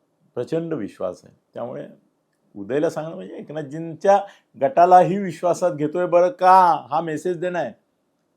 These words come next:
हा मेसेज देणं हे लक्षात नाही घेतलंय आमच्या चॅनलवाल्यांनी. गेले कशाला दोघं जण तिकडे?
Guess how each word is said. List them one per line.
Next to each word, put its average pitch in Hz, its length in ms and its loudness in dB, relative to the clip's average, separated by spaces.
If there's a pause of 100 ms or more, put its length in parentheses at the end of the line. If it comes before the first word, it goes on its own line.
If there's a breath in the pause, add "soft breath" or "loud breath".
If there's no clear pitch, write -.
(120)
हा 156 40 -6
मेसेज 160 380 2
देणं 196 220 4
हे 196 180 2
लक्षात 185 300 0
नाही 226 120 -6
घेतलंय 196 240 0
आमच्या 156 260 -8
चॅनलवाल्यांनी. 110 1600 -14
गेले 208 240 6
कशाला 202 300 4
दोघं 180 240 2
जण 180 280 -6
तिकडे? 151 600 -10